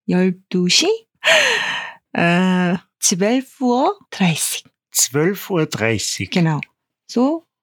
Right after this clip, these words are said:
Speaker 1: 열두 시 삼십 분이에요. 열두 시 반이에요. 열-,
Speaker 2: 반이에요.
Speaker 1: 요, 반이에요 heißt?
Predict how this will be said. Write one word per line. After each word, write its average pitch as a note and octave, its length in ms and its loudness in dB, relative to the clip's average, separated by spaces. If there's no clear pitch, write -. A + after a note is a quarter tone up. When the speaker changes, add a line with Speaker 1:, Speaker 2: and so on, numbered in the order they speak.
Speaker 1:
열두 F#3 440 0
시 F#4 360 2
삼십 E4 680 -2
분이에요. G3 560 2
열두 F3 520 2
시 E4+ 460 0
반이에요. F3 1000 0
열-, G#3+ 120 4
Speaker 2:
반이에요. B2 680 0
Speaker 1:
요, F2 360 -2
반이에요 C4 580 0
heißt? E4+ 460 -4